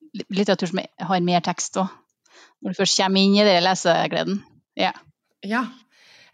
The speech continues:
Speaker 2: Eh, men av høstens, eller årets barne- og ungdomsbøker, har du hatt noen favoritter, eller har du hatt noen bøker som du gleder deg kanskje litt ekstra til å få lest?
Speaker 1: Ja, jeg skal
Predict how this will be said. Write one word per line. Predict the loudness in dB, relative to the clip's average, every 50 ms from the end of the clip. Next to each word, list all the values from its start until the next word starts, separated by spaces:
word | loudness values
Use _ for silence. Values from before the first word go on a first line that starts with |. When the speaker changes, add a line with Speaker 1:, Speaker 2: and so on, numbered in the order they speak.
| -4
Speaker 2:
Eh, | -2 -2 -2 -2 -4 -6 -6 -4 -2
men | 0 2 4
av | 4 4 6
høstens, | 6 4 2 2 -2 -4 -2 0 0 0 0 -2 -4 -8 -8 -6 -4 -2
eller | 0 2 2 2 2
årets | 2 0 0 0 0 0 0 -2 -4 -6 -10 -4
barne- | 0 2 2 2 2 2
og | 0 -2
ungdomsbøker, | -2 -4 -6 -6 -6 -6 -4 -2 0 0
har | 2 2 2
du | 2 2 2 0 0 0 -2 -2 -2 -2 -2 -2 -2
hatt | -4 -4 -6 -6 -6
noen | -6 -4 -4
favoritter, | -4 -4 -4 -6 -6 -6 -6 -2 0 0 0
eller | 0 0
har | 0 -2
du | -2 -4
hatt | -4 -6 -8 -8
noen | -6 -4 -4 -4
bøker | -4 -6 -6 -8 -10 -10 -8
som | -8 -8 -8
du | -8 -8 -8 -8 -8 -8 -8 -8 -8 -6
gleder | -4 -2 -2 -2 -2 -4
deg | -6 -6
kanskje | -6 -6 -8 -8
litt | -10 -10
ekstra | -12 -10 -8 -8 -6
til | -4 -4 -4
å | -2
få | -2 -2
lest? | -4 -4 -8 -12 -20 _ _ _ _ -10
Speaker 1:
Ja, | -6 -2 -2 0 0
jeg | -2 -2
skal | -6 -6 -4 -2 -2 0 0 0 2 2 2 2 2 2 0 -2 -4